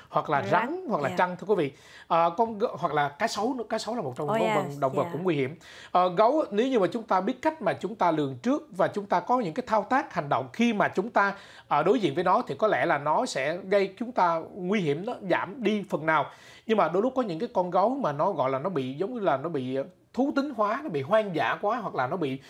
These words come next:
Speaker 1: nó bị hung dữ quá,
Speaker 2: Ừ.
Speaker 1: thì con người của chúng ta cũng sẽ bó tay. Và chính quyền ở tỉnh Trento, thưa quý vị, ở nước Ý, nước Italy vừa qua,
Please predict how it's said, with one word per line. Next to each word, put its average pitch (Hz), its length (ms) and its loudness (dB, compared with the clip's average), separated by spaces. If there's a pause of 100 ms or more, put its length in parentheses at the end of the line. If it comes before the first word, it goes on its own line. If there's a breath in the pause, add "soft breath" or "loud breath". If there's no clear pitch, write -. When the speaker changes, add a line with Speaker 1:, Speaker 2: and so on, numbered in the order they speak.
(240 loud breath)
Speaker 1:
nó 233 160 -2
bị 156 120 0
hung 202 240 0
dữ 151 100 2
quá, 180 300 0 (100)
Speaker 2:
Ừ. 233 60 -4 (140)
Speaker 1:
thì 143 240 -2 (120)
con 180 160 0
người 143 160 2
của 170 100 -6
chúng 214 100 -8
ta 180 140 -4
cũng 160 160 -10
sẽ 139 160 -4
bó 165 140 2
tay. 208 220 2 (440 loud breath)
Và 185 160 6
chính 254 260 0
quyền 175 200 4
ở 156 120 4
tỉnh 165 280 0
Trento, 202 340 2 (400)
thưa 208 80 0
quý 226 140 0
vị, 165 140 4
ở 139 200 2
nước 208 200 -2
Ý, 233 240 4
nước 247 140 -2
Italy 175 400 4
vừa 147 160 0
qua, 180 280 2